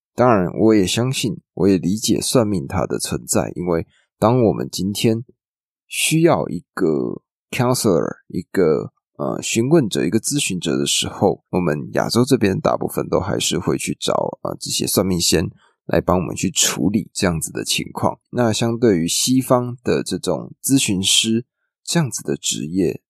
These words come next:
东方这边呢，则是多了一些神秘的色彩在里头。除了刚刚所谓的这个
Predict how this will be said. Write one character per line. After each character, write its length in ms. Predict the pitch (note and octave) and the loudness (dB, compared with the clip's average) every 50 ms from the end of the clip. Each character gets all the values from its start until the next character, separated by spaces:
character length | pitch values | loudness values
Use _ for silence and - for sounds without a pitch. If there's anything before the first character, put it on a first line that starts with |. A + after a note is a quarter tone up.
| _ - | _ -4
东 180 | - A2+ A#2 A#2 | -4 -2 -2 0
方 200 | - A#2+ A#2 A2 | -2 -2 -2 0
这 160 | - A#2 F#2+ | 0 0 0
边 200 | F2 F#2+ F2 E2+ | 2 0 0 0
呢， 140 | E2 D#2+ D#2 | -2 -4 -4
则 260 | - - D#2 D#2+ F2 | -2 -2 -2 -2 -2
是 240 | - - F2 F#2 - | -2 -2 -4 -4 -4
多 260 | - - A2 G#2+ A2 | 0 2 4 6 6
了 160 | A2+ G#2 F2+ | 6 4 4
一 60 | F#2 F#2 | 2 0
些 420 | - - F2 E2+ D#2+ D2+ D#2 D2 | -2 -2 -2 0 0 0 -2 -2
神 200 | - - D2+ D2+ | -4 -4 -4 -2
秘 140 | F#2 G2+ F#2 | -2 -2 -2
的 80 | E2 | -2
色 400 | G2 - - - - - C3+ F2+ | -4 -4 -2 -2 2 2 2 2
彩 180 | D#2+ - - - | 0 -2 -6 -6
在 140 | - - C#2+ | -4 -4 -6
里 180 | - - - - | -6 -8 -12 -12
头。 240 | - - - - _ _ _ _ _ - | -14 -12 -12 -14 _ _ _ _ _ -10
除 200 | - - G2 F#2+ | -4 0 2 4
了 160 | F#2+ G2 G2 | 6 4 4
刚 200 | F2+ G2+ G2+ G#2 | 4 2 2 2
刚 200 | G2 G#2 G#2 G#2 | 0 0 0 0
所 200 | - - E2 D#2+ | -2 0 2 2
谓 140 | E2+ F2 F2 | 4 4 4
的 120 | D#2+ D#2+ D#2 | 2 2 0
这 200 | - F2 E2 D#2+ | 0 0 -2 -2
个 400 | - - D2+ D2 B1+ B1 A#1+ | -2 -2 -2 -2 0 -2 -2